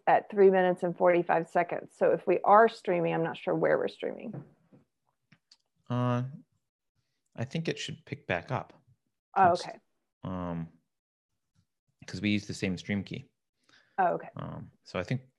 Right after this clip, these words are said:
Speaker 2: I think we're back. If
Speaker 1: Okay.
Speaker 2: anyone in chat can tell us if there's a problem or if we're
Speaker 1: Yeah,
Speaker 2: back,
Speaker 1: let us know.
Speaker 2: please
Speaker 1: Let
Speaker 2: let
Speaker 1: us
Speaker 2: us know.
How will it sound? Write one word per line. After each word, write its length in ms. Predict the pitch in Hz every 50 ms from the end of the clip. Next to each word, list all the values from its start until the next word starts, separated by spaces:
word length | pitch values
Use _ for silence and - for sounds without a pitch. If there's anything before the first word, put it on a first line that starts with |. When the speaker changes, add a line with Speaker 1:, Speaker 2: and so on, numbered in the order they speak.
| _ - 92
Speaker 2:
I 20 |
think 160 | 107 123 -
we're 60 | 110
back. 380 | 87 85 87 82 - - - - _ _ _ - - - _ _ _ _
If 80 | - 135
Speaker 1:
Okay. 80 | 143 147
Speaker 2:
anyone 240 | 151 151 143 135
in 140 | 131 120 113
chat 380 | - - 120 117 117 113 - -
can 120 | 117 104
tell 220 | 92 - 98 95 95
us 160 | 92 - -
if 100 | 82 -
there's 200 | 90 85 - -
a 40 | -
problem 500 | - 85 82 80 82 80 80 - - - -
or 140 | 85 80 80
if 120 | 78 -
we're 100 | 82 78
Speaker 1:
Yeah, 120 | - -
Speaker 2:
back, 240 | - - - - - _ - -
Speaker 1:
let 160 | 190 180 180
us 100 | 175 175 -
know. 80 | - -
Speaker 2:
please 140 | 101 98 90
Speaker 1:
Let 80 | -
Speaker 2:
let 120 | 92 87 85
Speaker 1:
us 80 | 80
Speaker 2:
us 60 | - 85
know. 340 | 80 76 73 76 - -